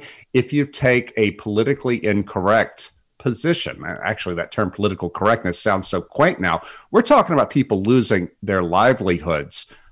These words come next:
because of the culture of lies that we're building. It's totalitarian, Chris, because a, a totalitarian society in the barest definition is one in which only one ideology is allowed to have power and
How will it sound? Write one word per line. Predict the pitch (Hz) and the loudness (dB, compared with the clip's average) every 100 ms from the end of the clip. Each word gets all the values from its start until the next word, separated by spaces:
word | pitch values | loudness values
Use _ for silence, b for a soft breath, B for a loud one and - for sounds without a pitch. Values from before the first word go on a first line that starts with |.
| _ | _
because | 110 - 95 90 - | -10 -2 0 0 -2
of | 101 85 | -6 -4
the | 92 | -6
culture | - 104 - 95 | -2 -2 0 -4
of | 82 | 0
lies | 87 90 87 - | 2 2 0 -2
that | 90 85 | -4 -2
we're | 87 | -4
building. | 85 90 85 87 B B B B _ | -2 -2 -2 -4 B B B B _
It's | 151 - | -2 0
totalitarian, | 233 247 233 220 170 - 180 180 170 | 0 0 2 2 2 2 4 6 4
Chris, | 156 175 175 - | 0 2 0 -2
because | - 117 - 127 127 117 - - | -6 -8 0 4 4 2 -4 0
a, | 110 104 | 0 0
a | |
totalitarian | - 131 - 160 175 180 147 143 | -2 -2 0 0 0 0 0 0
society | - - 104 107 110 113 - | -4 -2 0 2 2 -2 -2
in | 110 98 | 0 0
the | 90 | -2
barest | 92 107 120 113 - | 2 4 4 2 -2
definition | 90 101 87 85 107 104 | -2 0 -4 -4 -6 -4
is | 110 98 | -6 -6
one | 95 107 113 | -2 0 0
in | 104 95 87 | -4 -6 -2
which | 101 - B B B | -4 -4 B B B
only | 107 95 92 | -4 -2 -2
one | 85 101 147 | 0 2 2
ideology | - 156 135 110 113 104 98 - | 2 2 4 4 2 -2 -4 -2
is | 92 85 | -2 -2
allowed | 82 90 98 107 143 | -2 2 4 4 2
to | - - 82 | -6 -8 -4
have | 85 - | -4 -2
power | 98 104 131 165 B B B B | 0 2 2 0 B B B B
and | 120 113 113 | -2 2 0